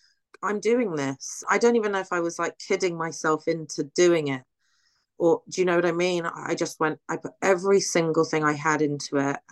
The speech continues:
And God, yeah, it's making me emotional thinking about it. But yeah, I was just throwing myself into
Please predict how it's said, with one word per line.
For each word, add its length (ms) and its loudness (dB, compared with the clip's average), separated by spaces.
And 300 -6
God, 280 4
yeah, 120 6
it's 120 -2
making 200 4
me 80 6
emotional 500 0
thinking 400 -4
about 240 0
it. 200 -4
But 160 0
yeah, 440 2
I 60 2
was 140 4
just 300 2
throwing 560 4
myself 580 -2
into 720 0